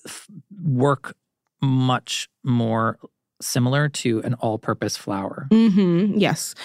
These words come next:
Speaker 2: When you're, yeah, that's a great tip, actually. When you're looking for a gluten-free blend, definitely look for one that includes xanthan gum because that's going to give structure and hold your cake together.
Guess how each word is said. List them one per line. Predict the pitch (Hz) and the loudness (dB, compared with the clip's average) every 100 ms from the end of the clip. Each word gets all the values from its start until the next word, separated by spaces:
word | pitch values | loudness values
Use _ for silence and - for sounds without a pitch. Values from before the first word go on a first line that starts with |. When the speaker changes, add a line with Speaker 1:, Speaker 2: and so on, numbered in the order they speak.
| - | 0
Speaker 2:
When | 233 247 | 4 4
you're, | 233 - _ | 4 0 _
yeah, | 214 156 | 2 4
that's | 185 226 | 4 4
a | |
great | 226 202 165 | 4 2 2
tip, | 175 - | -2 -2
actually. | 160 - - 170 - - | -4 -4 -2 -4 -4 0
When | 208 233 | 4 4
you're | 240 | 4
looking | 233 262 240 | 2 2 2
for | 214 | 2
a | 185 | 4
gluten-free | 190 190 196 180 170 | 2 2 2 2 2
blend, | 170 156 190 220 - - - - | 4 4 6 4 0 -10 -18 -2
definitely | 208 208 208 208 | 2 4 2 2
look | 185 180 | 2 2
for | 202 | 2
one | 185 185 | 4 4
that | 190 | 4
includes | - 185 240 233 | 2 2 2 2
xanthan | 214 185 202 214 | 4 2 2 2
gum | 202 190 214 | 4 4 2
because | 170 170 165 | 2 0 2
that's | 165 165 | 0 0
going | 170 156 160 | 2 2 4
to | 170 160 165 - - _ _ | 4 2 0 -8 -20 _ _
give | 196 185 | 0 2
structure | - 190 - - 175 | 2 0 0 2 4
and | 165 | 4
hold | 165 175 175 | 4 4 4
your | 190 | 2
cake | 196 180 170 | 2 0 2
together. | 190 170 165 170 220 | 2 2 4 2 0